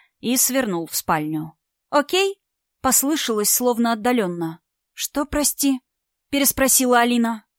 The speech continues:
"Я говорю, ты только папе не говори, окей?" "Поль, давай потом, ладно?" Раздраженно бросила она в трубку,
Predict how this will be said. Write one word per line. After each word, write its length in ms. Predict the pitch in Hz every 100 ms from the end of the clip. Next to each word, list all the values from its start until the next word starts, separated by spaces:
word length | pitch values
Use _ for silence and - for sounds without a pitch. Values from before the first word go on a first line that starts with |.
| _ _ -
"Я 200 | 320 330
говорю, 440 | 311 320 320 330
ты 120 | 359
только 340 | 359 359 - 370
папе 340 | 339 214 202
не 140 | 202 208
говори, 420 | 233 277 330 370 -
окей?" 500 | 226 - 339 403 _ _ _ _ _
"Поль, 240 | 233 208 190
давай 300 | 226 262 330
потом, 360 | 202 - 185
ладно?" 460 | 185 285 233 180 165 _ _ _ _
Раздраженно 640 | 208 208 226 220 294 302 214
бросила 420 | 196 202 - 190
она 180 | 185 180
в 80 | -
трубку, 460 | 254 269 - 226